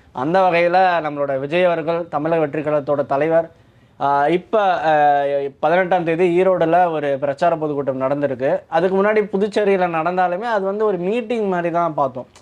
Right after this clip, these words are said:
ஐயாயிரம் பேர் லிமிட்டடான எடிஷனு, I mean, ரொம்ப லிமிட்டடான பீப்புள் இருந்தாங்க.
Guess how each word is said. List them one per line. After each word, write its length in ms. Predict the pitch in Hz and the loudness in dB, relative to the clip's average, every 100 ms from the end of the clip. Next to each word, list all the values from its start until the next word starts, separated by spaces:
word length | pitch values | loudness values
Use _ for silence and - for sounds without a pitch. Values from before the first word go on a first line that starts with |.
| _ _ - | _ _ -6
ஐயாயிரம் 460 | 139 160 165 156 | 0 2 2 0
பேர் 140 | 156 156 | -2 -2
லிமிட்டடான 600 | 143 147 147 143 147 147 | -4 -4 -4 -2 -2 -2
எடிஷனு, 680 | 139 143 139 139 135 135 - 147 | -4 -6 -6 -6 -6 -8 -10 -8
I 80 | 135 | -6
mean, 260 | 135 135 120 - | -6 -8 -10 -4
ரொம்ப 320 | 151 165 175 | 0 0 0
லிமிட்டடான 480 | 160 165 156 160 156 | 0 -2 -2 -2 -2
பீப்புள் 280 | 151 143 | -4 -2
இருந்தாங்க. 540 | 143 139 135 131 131 | -2 -2 -4 -6 -8